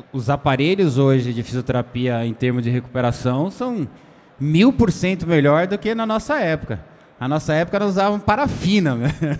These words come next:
<laughs> Não sei se vocês chegaram a pegar parafina, mas eu usei muito parafina pra acusar le-, pra curar lesão de tornozelo.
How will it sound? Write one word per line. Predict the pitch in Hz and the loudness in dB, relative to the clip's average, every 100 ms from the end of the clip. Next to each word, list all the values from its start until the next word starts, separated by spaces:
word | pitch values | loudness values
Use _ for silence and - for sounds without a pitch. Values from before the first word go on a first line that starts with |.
| 123 | -6
<laughs> | 117 117 190 - | -8 -10 -14 -8
Não | 180 | -4
sei | - 196 | 0 0
se | - | 0
vocês | 214 214 202 | -4 -4 -2
chegaram | 175 180 170 190 | -4 -4 -4 -6
a | |
pegar | 190 165 151 175 - - - | -6 -6 -4 -6 -8 -20 -6
parafina, | 180 233 214 226 196 | -2 -2 -2 -2 0
mas | 147 139 | 2 4
eu | |
usei | 160 156 185 | 4 2 2
muito | 165 220 311 330 | 6 6 6 0
parafina | 240 190 - 185 247 | -4 -6 -6 -6 -4
pra | 277 | -6
acusar | 269 269 285 | -4 0 2
le-, | 311 262 - - - | 2 -2 -8 -10 -4
pra | 185 180 180 170 170 | 0 0 0 0 0
curar | 180 180 | 2 2
lesão | 220 214 254 | 0 0 -2
de | 269 | -2
tornozelo. | 320 381 240 277 247 | -2 0 4 4 2